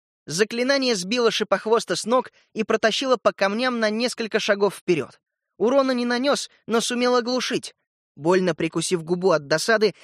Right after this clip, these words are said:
я бессильно смотрел, как тело ящера замирает буквально в шаге от обрыва.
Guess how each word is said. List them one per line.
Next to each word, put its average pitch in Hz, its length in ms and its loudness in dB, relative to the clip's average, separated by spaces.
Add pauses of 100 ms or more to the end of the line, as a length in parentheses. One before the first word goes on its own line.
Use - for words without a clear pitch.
(140)
я 220 160 2
бессильно 240 520 -2
смотрел, 220 460 0
как 202 180 -2
тело 226 220 0
ящера 214 520 0
замирает 196 500 0
буквально 196 520 -2
в - 60 -12
шаге 208 500 0
от 185 140 -2
обрыва. 143 480 -4